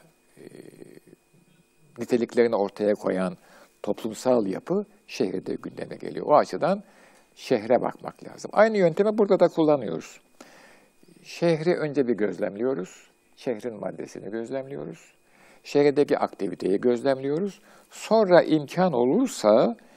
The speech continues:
şehrin insanlarıyla tanışıyoruz. Bir toplumsal yapıyı incelemek de çok kolay bir hadise değil. Yani üç beş gün gittiniz,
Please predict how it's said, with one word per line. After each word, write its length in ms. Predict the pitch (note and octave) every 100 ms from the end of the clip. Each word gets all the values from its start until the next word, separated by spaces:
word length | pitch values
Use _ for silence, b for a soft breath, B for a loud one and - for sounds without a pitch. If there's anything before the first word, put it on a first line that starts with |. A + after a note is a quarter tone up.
| b b b b
şehrin 500 | - C#3+ B2 D#3+ D#3
insanlarıyla 760 | A2 - F2+ - - - -
tanışıyoruz. 840 | - - - - - - - - _ _ _ _ _ _ - B B B -
Bir 380 | C3+ G3+ A3+ E3+ - -
toplumsal 640 | C3+ - D3+ A#2+ F#3 F3
yapıyı 340 | A2+ G#2 G#2 F#2+
incelemek 720 | A2 G#2+ G#2+ C#3 G3+ - C3
de 180 | F3 G#3+ -
çok 380 | E3+ F#3 _
kolay 500 | - - F#2 G#2 -
bir 80 | -
hadise 580 | - - - - - F#2+
değil. 240 | F2+ E2+ - _ b b b
Yani 180 | D3 D3+
üç 240 | - -
beş 160 | F3+ -
gün 200 | B2+ G#2+
gittiniz, 680 | G2 - A#2 E3+ - -